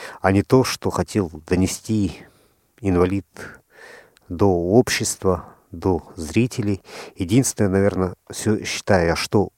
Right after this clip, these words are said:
мне удалось, это радиопередача о диктофонах "Олимпус", тогда это был две тысячи десятый год, когда мы сделали,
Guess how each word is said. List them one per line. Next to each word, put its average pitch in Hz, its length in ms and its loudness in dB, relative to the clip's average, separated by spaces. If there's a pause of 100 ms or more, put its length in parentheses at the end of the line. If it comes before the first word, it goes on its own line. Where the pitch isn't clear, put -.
(260)
мне 98 320 2
удалось, 92 640 0 (640)
это 90 320 -2 (480)
радиопередача 95 1000 2 (160)
о 101 160 0
диктофонах 90 640 -4
"Олимпус", 131 420 0
тогда 98 260 -2
это 95 160 -4
был 90 140 -4
две 87 140 -4
тысячи - 400 -12
десятый 90 420 -2
год, 90 240 -4 (260)
когда 104 280 2
мы 98 100 6
сделали, 87 440 2